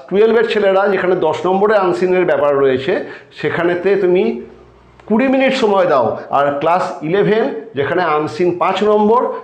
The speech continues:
সেখানে তুমি পনেরো মিনিট সময় দাও। সেই সমস্ত সময়কে দেওয়ার পরেও দেখবে তোমার হাতে সময় বেঁচে রয়েছে, কিন্তু এইখানেতে তাড়াহুড়ো করবে না, কারণ এখানে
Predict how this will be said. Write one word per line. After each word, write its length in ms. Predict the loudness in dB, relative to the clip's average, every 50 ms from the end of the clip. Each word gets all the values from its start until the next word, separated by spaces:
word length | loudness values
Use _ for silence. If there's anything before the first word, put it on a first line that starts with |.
| -16 -16 -10 -8
সেখানে 280 | -6 -4 -2 -2 0
তুমি 200 | 0 0 0 -2
পনেরো 360 | -2 -2 -2 -2 0 0 2 2
মিনিট 240 | 2 2 2 0
সময় 340 | -2 -2 -2 -2 0 0 0
দাও। 240 | 0 0 -2 -2 -6 -10 -16 -12
সেই 200 | -4 -2 -2 -2
সমস্ত 360 | 0 -2 -2 -2 -2 -2 -2
সময়কে 720 | -4 -4 -4 -4 -4 -2 -2 -2 -2 -4 -2 0 0 0 0 -2 -6 -10 -10 -4
দেওয়ার 420 | -2 0 2 2 2 2 0 0
পরেও 320 | 0 0 2 2 2 2 4
দেখবে 240 | 4 4 2 2 2
তোমার 240 | 2 0 0 0
হাতে 200 | 0 0 0 -2
সময় 320 | -2 -2 -2 0 0 0 0
বেঁচে 240 | 0 -2 -2 0 0
রয়েছে, 300 | 2 2 2 0 -2 -4
কিন্তু 380 | -2 -2 -2 -2 -2 0 0
এইখানেতে 540 | 2 2 0 0 -2 -2 -2 0 0 -2 0
তাড়াহুড়ো 540 | 0 0 2 2 2 2 0 0 0 -2 -2
করবে 380 | -2 -2 -2 -2 0 0 0
না, 160 | 0 0 0 0
কারণ 260 | 0 0 2 2 0
এখানে 480 | 0 0 -2 -2 0 0 0 0 -2